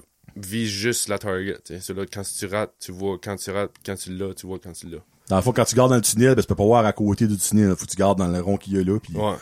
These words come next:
Speaker 2: that's it, là.
Speaker 1: Ouais.
Speaker 2: Ok, ok. Puis toi, dans les prochaines années, c'est quoi que t'aimerais improver sur toi ?
Speaker 1: Euh, ma
Speaker 2: Question.
Speaker 1: communication.
Speaker 2: Ok.
Speaker 1: Communication en premier. Euh, après ça,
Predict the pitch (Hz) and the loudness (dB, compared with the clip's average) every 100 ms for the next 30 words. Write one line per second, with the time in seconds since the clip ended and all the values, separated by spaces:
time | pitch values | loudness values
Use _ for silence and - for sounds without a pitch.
0 | - _ - 90 - 95 - 82 - 101 | -12 _ 0 0 0 -8 -8 -12 -10 -4
1 | 147 180 101 - - 143 120 90 _ _ | -2 2 0 0 -6 -4 -4 -6 _ _
2 | _ _ _ _ _ _ - 117 - 165 | _ _ _ _ _ _ -8 -4 4 6
3 | 127 107 117 139 120 120 - - 131 110 | 6 4 4 4 6 6 4 0 0 2
4 | 98 98 110 101 101 - 110 110 - - | 2 2 0 2 2 2 0 0 -2 -4
5 | 120 127 _ _ _ - _ _ _ _ | -4 -6 _ _ _ -20 _ _ _ _
6 | _ _ _ _ _ _ 117 123 127 127 | _ _ _ _ _ _ -4 -2 0 -2
7 | 131 113 - - 107 - 143 143 - 135 | -4 -8 -18 -4 -2 0 2 2 2 2
8 | 120 104 139 151 _ _ _ _ _ _ | 2 0 -6 -6 _ _ _ _ _ _
9 | _ _ - 90 - 107 110 101 104 110 | _ _ -8 -6 2 2 2 -4 -6 -6
10 | 104 98 101 104 110 110 107 _ - 92 | -8 -6 -4 -4 -4 -6 -8 _ -18 -14
11 | 85 - - - - - - _ _ _ | -14 -16 -20 -20 -20 -20 -20 _ _ _
12 | _ _ _ _ _ _ _ _ _ _ | _ _ _ _ _ _ _ _ _ _
13 | _ _ _ - 101 - - | _ _ _ -12 -10 -10 -8